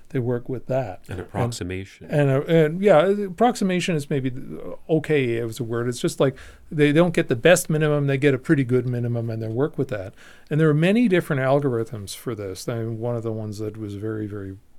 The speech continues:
Speaker 1: popular and still widely used is something called simulated annealing, where you treat the network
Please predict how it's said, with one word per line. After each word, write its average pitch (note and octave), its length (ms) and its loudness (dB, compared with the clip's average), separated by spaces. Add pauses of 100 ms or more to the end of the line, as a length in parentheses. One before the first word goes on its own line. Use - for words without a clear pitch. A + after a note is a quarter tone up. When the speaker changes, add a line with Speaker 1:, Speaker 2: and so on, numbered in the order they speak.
Speaker 1:
popular A#2+ 420 -2
and G#2+ 80 -10
still A#2+ 200 -8
widely G#2+ 360 -8
used B2+ 200 -6
is A2 80 -12
something A2 260 -10
called A2 220 -12
simulated A2+ 600 -8
annealing, A2 600 -6 (460)
where B2 140 -4
you A2+ 140 -2
treat C#3+ 340 0
the A#2 420 -2 (340)
network C3 760 2